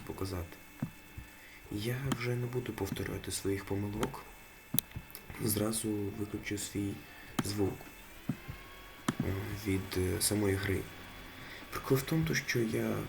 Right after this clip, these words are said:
типу, з-, е, показую відео, і там більшість, е, що це таке? Більшість, е, типу, е, мого діалогу закінчила саме відео, ну, тобто музика самого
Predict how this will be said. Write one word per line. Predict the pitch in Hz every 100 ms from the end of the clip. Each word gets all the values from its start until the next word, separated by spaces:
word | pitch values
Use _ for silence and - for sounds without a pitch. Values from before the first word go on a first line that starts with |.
| -
типу, | - - 104 101 101
з-, | - - -
е, | 107 98
показую | 101 - 110 104 101 123
відео, | 135 107
і | 101
там | 107 101 98
більшість, | 110 110 - - - -
е, | 98 101 - - - - - - - -
що | - 156
це | 156 - -
таке? | 135 - - - - - 131
Більшість, | 123 131 - - - 107
е, | 101 98 98
типу, | 101 - 98 90 - - - - - - - - - - -
е, | 104 107 107 - -
мого | 107 110
діалогу | 107 107 101 127 139 117
закінчила | 110 101 107 110 104 98
саме | - 101 98
відео, | 95 - 95 98 -
ну, | 113 113
тобто | 101 -
музика | 95 101 101 - -
самого | - 95 95